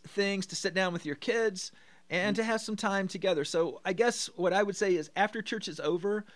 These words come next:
Speaker 1: I'd really encourage you to kinda engage in a little bit of an afterglow and spend a, linger just a little bit
Speaker 2: Yeah.
Speaker 1: and spend time with that.
Speaker 2: Absolutely. And we are, those are the ways that we think that you can maximize your church online experience.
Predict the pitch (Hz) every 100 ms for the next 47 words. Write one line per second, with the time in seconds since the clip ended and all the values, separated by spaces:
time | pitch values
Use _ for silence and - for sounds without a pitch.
0 | - - 311 359 269 185 - 190 180 185
1 | 208 185 - 190 175 147 165 151 156 165
2 | 170 160 170 165 170 160 156 156 175 196
3 | 139 120 107 - - - - 160 170 -
4 | 214 202 190 180 156 196 254 220 156 110
5 | - - - 202 - - 202 180 185 196
6 | 202 190 165 170 165 139 139 156 156 -
7 | - 165 151 - - 143 135 139 - -
8 | 123 135 - - 113 117 120 110 117 110
9 | 107 104 98 120 120 117 113 214 269 -
10 | 170 208 185 135 131 131 110 123 160 -
11 | 95 113 - - - - 131 143 151 -
12 | 110 107 117 127 - 110 110 107 - 110
13 | - - 117 113 - 113 110 107 110 110
14 | 107 120 - 127 120 110